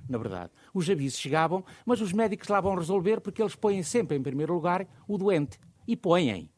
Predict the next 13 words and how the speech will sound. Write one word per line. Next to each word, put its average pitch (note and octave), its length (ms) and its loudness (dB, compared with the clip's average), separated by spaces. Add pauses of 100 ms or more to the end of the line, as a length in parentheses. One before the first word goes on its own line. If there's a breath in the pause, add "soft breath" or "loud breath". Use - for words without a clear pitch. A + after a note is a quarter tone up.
e G#3 80 -4
continuam F3 680 2
a G#2+ 80 -2
pôr. G2 340 -4 (220 soft breath)
E G#3 100 2
as - 80 0
pessoas, G3+ 480 0 (160 loud breath)
os F#3 120 -4
cidadãos F#3+ 440 2
sabem A3+ 300 2
que - 80 -10
sim, C3+ 320 -2 (540 loud breath)
mas E3 320 2